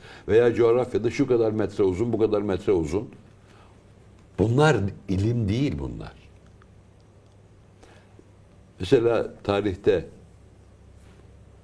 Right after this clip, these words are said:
Osmanlı'nın gerilemeye başladığı zaman diye tarif edilen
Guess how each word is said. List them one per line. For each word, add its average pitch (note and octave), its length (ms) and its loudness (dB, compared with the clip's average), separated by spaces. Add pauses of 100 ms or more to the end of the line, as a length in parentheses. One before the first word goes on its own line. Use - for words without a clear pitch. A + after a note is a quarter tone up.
(320)
Osmanlı'nın F#2+ 720 -2
gerilemeye F2 720 -2
başladığı D#2 600 -4
zaman D2+ 480 -4
diye D2+ 300 -4
tarif D2 400 -6
edilen B1+ 360 -8